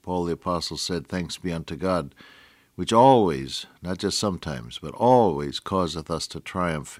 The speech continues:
in Christ, and maketh manifest the fragrance of his knowledge by us in every place. You're God's perfume when you go through life with his presence within you and all around you.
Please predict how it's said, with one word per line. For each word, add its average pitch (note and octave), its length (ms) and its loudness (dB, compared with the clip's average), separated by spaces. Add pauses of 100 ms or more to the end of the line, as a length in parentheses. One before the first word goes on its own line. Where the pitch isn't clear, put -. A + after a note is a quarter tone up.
in D3+ 180 4
Christ, D#3 580 -2 (760)
and D#2 180 -6
maketh G2 380 -2 (180)
manifest F#2 640 -2
the D2 140 -8
fragrance E2 560 -4
of C#2 80 -8
his D2 180 -6
knowledge F2 460 -2
by E2+ 220 0
us D#2 340 -6 (1120)
in F#2 160 -4
every D2+ 280 -4
place. C#2+ 580 -12 (240)
You're D2+ 160 -8
God's F2 300 -2
perfume C#2 640 -4
when D#2+ 140 -8
you E2 100 -6
go E2+ 180 -2
through A2+ 320 0
life E2 380 -2 (1300)
with G2+ 220 4
his G2 220 0
presence C2+ 640 -4 (720)
within E2+ 340 -2
you C#2+ 200 -6
and C2+ 140 -10
all D2 200 -2
around C#2+ 420 -6
you. A#1+ 220 -12